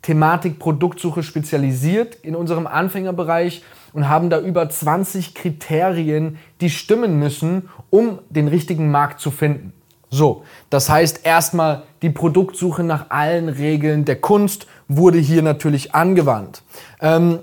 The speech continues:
dann ging's weiter, dann ging's natürlich in die Entwicklung.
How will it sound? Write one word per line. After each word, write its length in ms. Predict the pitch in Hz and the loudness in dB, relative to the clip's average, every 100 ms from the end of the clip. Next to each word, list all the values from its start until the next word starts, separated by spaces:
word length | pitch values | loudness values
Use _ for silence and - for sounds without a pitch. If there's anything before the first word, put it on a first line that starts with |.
| - 147 | -8 0
dann 320 | 165 175 196 | 2 2 2
ging's 320 | 196 190 - | 2 0 0
weiter, 460 | 143 190 185 147 123 | 0 0 0 0 2
dann 180 | 143 | 2
ging's 240 | 180 190 165 | 2 2 2
natürlich 500 | 160 170 180 175 - - _ - | 0 2 2 2 -2 -10 _ 2
in 160 | 185 | 4
die 120 | 185 185 | 4 2
Entwicklung. 800 | 175 160 160 214 - 160 113 | 0 2 0 0 2 4 2